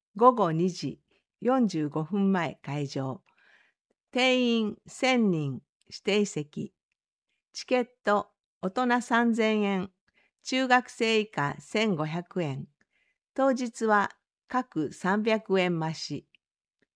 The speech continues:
八月七日から来館で、文化協会、サーティーホール、アクロス、歴史とスポーツふれあいセンタ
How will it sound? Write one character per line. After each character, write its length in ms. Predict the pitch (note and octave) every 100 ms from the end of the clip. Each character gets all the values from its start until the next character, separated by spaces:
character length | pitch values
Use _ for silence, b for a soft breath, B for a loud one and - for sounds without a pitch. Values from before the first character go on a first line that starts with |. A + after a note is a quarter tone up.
| _ _ _ _ _
八 320 | G#3+ A3+ C4
月 260 | B3 A#3+ A3+
七 300 | G#3 G#3+ A3
日 120 | G#3+
か 140 | G3+
ら 220 | F#3 F3 -
来 260 | E3+ G3+
館 280 | G3 F3+ E3+
で、 260 | D#3 D3+ - _ _ _ _ _
文 240 | G3+ B3+ C4
化 160 | B3
協 280 | A#3+ A#3+ G3+
会、 360 | - D3 C#3 G#3 _ _ _ -
サ 240 | - A#3+
ー 60 | B3+
テ 120 | A#3+
ィ 100 | A#3+
ー 60 | G3+
ホ 220 | G#3 D#3+
ー 20 |
ル、 200 | C#3 B2+ _ _ _ _ _ -
ア 120 | B3
ク 160 | - G#3
ロ 120 | E3
ス、 300 | C#3 - _ _ _ _ _ _ _ _ _ -
歴 320 | G#3 G#3 C4+
史 140 | -
と 120 | F#3 F#3
ス 160 | -
ポ 220 | - A3
ー 60 | G3+
ツ 260 | - C#3+ -
ふ 140 | G3
れ 160 | A3 A3+
あ 140 | A3
い 80 | G#3+
セ 180 | - F#3+
ン 80 | D#3
タ 380 | C3+ B2+ -